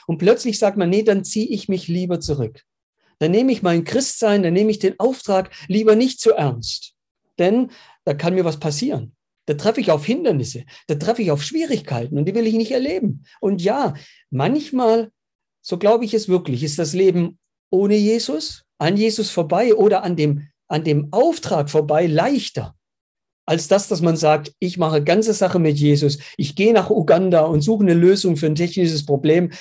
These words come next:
weil es so wichtig ist.“ Ich mache das einfach. Warum? Weil da kommen viele Hindernisse und viele Schwierigkeiten. Und dagegen spricht eben dieser, ich nenne ihn so ein bisschen dieser schwärmerische Idealismus.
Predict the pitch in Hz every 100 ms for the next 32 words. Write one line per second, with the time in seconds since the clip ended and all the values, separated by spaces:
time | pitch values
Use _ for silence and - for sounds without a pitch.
0 | - 151 151 147 151 214 - 170 170 147
1 | - - 139 147 208 - 220 - 180 170
2 | 160 151 151 185 - - _ _ - 139
3 | 147 196 180 - 220 233 185 180 165 151
4 | 147 131 - 156 160 143 131 117 - 120
5 | - 151 - _ _ _ _ _ - 143
6 | 147 196 208 202 - 285 - 214 165 160
7 | 165 156 143 - - 143 170 208 185 180
8 | 165 175 175 156 156 156 147 156 190 196
9 | 180 180 170 175 175 170 208 254 160 120
10 | -